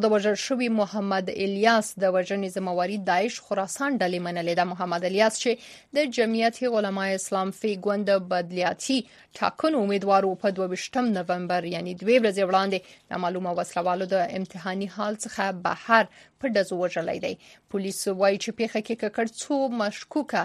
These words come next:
تنان نیولي دي او د نورو پلټنې روانې دي. د پېښور څخه یې حال، آ، تاسو ته وړاندې کوي تفصیل ارشد مومن په خپل ریپورت کې.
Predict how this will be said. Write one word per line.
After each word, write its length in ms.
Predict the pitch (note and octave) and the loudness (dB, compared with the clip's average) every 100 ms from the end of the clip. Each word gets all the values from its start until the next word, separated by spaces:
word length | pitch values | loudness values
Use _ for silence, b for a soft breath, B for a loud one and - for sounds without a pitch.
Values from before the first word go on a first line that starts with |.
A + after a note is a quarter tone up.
| F#3+ - | -4 -4
تنان 380 | G#3 G3 F#3+ F#3+ | -2 0 0 -2
نیولي 360 | F3+ F#3+ A#3 A#3 | -4 -2 -2 2
دي 80 | A#3+ | 2
او 80 | A3+ | 2
د 180 | G#3 G#3 | 0 -2
نورو 180 | G#3 G#3 | -2 -4
پلټنې 560 | - F#3 F#3 G3 F#3 F3+ | -4 -4 -4 -4 -4 -2
روانې 320 | F3 E3 - - | 0 -2 -6 -10
دي. 80 | - B B | -12 B B
د 120 | - A3 | -8 -2
پېښور 320 | A3+ A#3+ C4+ | 0 2 2
څخه 240 | C4 D4 | 0 -2
یې 160 | B3 A#3 G#3 | 0 0 0
حال، 320 | C4+ C4+ A3+ | 4 4 4
آ، 100 | F3+ F#3 B B - - F3+ | 0 -4 B B -8 0 0
تاسو 260 | - F3+ - | 0 -2 2
ته 80 | F#3 | 2
وړاندې 280 | F#3+ F#3+ F#3 - | 2 -2 -6 -4
کوي 300 | F#3+ G#3 G#3+ F#3+ | -4 -4 -2 -4
تفصیل 460 | F3+ - G3 G3 - - | -4 -6 -6 -6 -4 -6
ارشد 360 | - F#3+ F3+ F#3 | -4 -6 -4 -4
مومن 320 | G3 A#3+ A#3 | -2 -2 -2
په 140 | A3 | -8
خپل 200 | - G#3+ G3 | -8 -8 -8
ریپورت 320 | - - | -12 -12
کې. 100 | - | -14